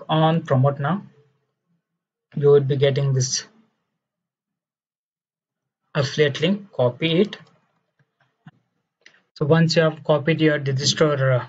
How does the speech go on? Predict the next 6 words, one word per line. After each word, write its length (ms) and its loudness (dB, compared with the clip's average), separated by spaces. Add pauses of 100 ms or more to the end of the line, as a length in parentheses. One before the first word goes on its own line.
(140)
affiliate 420 -4
program 440 -2
link, 400 -2 (720)
the 120 -2
affiliate 360 0
link, 400 -2